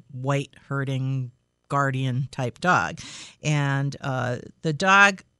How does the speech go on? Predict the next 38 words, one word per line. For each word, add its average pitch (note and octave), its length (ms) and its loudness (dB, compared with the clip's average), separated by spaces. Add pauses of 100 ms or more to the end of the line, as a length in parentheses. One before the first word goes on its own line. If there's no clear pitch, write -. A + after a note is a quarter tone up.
(320)
she - 180 -2
had F3+ 180 6
actually C#3+ 300 2
two F#3 300 2
of C#3 100 0
these A#2+ 240 -4
dogs, - 400 -10
which B2 160 -8
she - 360 -8
really A2 280 -8
shouldn't A2+ 300 -8
have - 140 -12
had - 260 -12
two A#2 340 -8
'cause - 300 -8
it's - 140 -12
hard C#3 220 -2
enough B2+ 220 -4
to - 80 -10
handle A#2+ 320 -6
one. D#3 260 0 (360)
And D#3+ 320 0
her G#3+ 160 6
dogs G#3 320 6
were F#3 100 -2
not C4+ 320 2
real A3 200 0
happy F3 540 4
with D3 320 -6
this C#3 300 -2
Boston B2+ 640 0
Terrier C3 580 -4
who C#3 80 -8
was B2+ 140 -6
acting C3 340 -4
like A2+ 220 -6
a A2+ 100 -2
nut. A#2+ 480 2